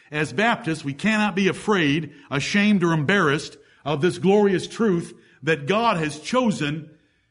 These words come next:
to reveal and interact and relate to us by His Spirit. In the way the Bible presents it, God is on His throne. The Word of God was made flesh and is our mediator,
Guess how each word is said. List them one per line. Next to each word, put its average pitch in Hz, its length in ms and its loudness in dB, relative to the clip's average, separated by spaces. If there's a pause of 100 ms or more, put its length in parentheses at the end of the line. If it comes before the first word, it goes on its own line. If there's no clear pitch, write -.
(440)
to 214 140 2
reveal 226 580 0
and 165 160 -4
interact 226 680 -2
and 185 180 -2
relate 180 440 -2
to 175 180 0
us 170 240 -2
by 196 280 -2
His 180 220 0
Spirit. 208 580 -2 (1120)
In 165 140 -2
the 165 80 0
way 208 180 2
the 208 100 0
Bible 208 380 0
presents 202 520 -2
it, 214 140 -4
God 220 260 4
is 180 160 2
on 208 160 2
His 180 160 -2
throne. 196 720 2 (680)
The 165 100 2
Word 220 240 4
of 151 120 0
God 208 280 2
was 151 140 0
made 208 260 0
flesh 233 400 -2
and 208 80 -2
is 208 100 -2
our 196 160 0
mediator, 185 720 0